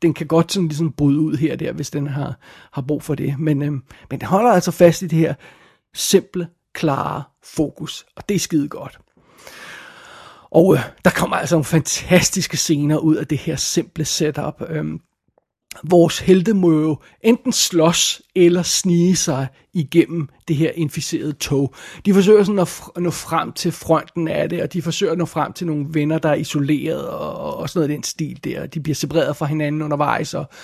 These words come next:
og skal, skal hjælpe hinanden. Så det er sådan det, der er formålet med at bevæge sig gennem toget. De, de, de kan ikke bare sidde stille. Og, øh, og, og, og de her, øhm,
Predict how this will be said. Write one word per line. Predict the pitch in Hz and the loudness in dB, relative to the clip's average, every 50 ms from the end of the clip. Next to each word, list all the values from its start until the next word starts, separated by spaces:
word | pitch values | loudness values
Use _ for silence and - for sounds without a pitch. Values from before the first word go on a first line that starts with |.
| - - | -20 -10
og | - 147 | -10 -10
skal, | - - 160 120 147 147 | -4 -4 -4 -4 -4 -8
skal | - - - 160 151 | -12 -6 2 4 4
hjælpe | 147 151 143 - | 6 4 4 2
hinanden. | 165 160 143 139 113 139 143 | -2 -6 -6 -6 -6 -6 -6
Så | - 156 | -6 -2
det | 139 160 | 0 0
er | 160 | 0
sådan | - 160 131 | 0 -2 -4
det, | 139 147 | 0 0
der | 151 143 | 2 2
er | 139 135 | 2 2
formålet | - - 156 139 143 147 151 143 131 143 | 0 0 0 2 4 4 2 2 0 -2
med | 147 - | -4 -4
at | - - - - _ _ | -4 -4 -6 -10 _ _
bevæge | 170 151 160 147 - 143 | -2 -2 -2 -2 -4 -4
sig | - 165 - | -6 -6 -6
gennem | - 147 - - - | -6 -8 -8 -8 -12
toget. | - - 147 120 - 147 143 135 | -6 -4 -4 -4 -2 -4 -4 -4
De, | 156 135 - - - - - | -4 -6 -6 -8 -16 -8 -4
de, | 185 175 | -4 -4
de | 139 - 180 - | -2 -2 -4 0
kan | - - | 4 4
ikke | 175 170 - | 4 4 4
bare | 160 139 143 143 | 0 0 2 0
sidde | - - 170 156 151 | 0 2 2 2 2
stille. | 139 - - - 127 131 131 156 139 - - - - - - - - - - - - | 0 -4 -6 -6 -6 -6 -6 -6 -8 -10 -12 -20 -20 -18 -18 -18 -18 -20 -20 -20 -10
Og, | - - 139 143 135 127 | -6 -4 -2 -2 0 0
øh, | 139 143 135 135 - - - - - - - - _ | 0 0 0 -2 -8 -18 -20 -20 -20 -20 -20 -20 _
og, | - 127 - - | -12 -12 -6 -2
og, | - - - - - | -4 -4 -4 -2 -2
og | 170 - - | -2 0 4
de | 190 185 | 6 8
her, | 196 214 190 160 165 | 8 8 8 8 8
øhm, | 165 156 151 147 143 139 127 | 6 6 6 4 2 0 -2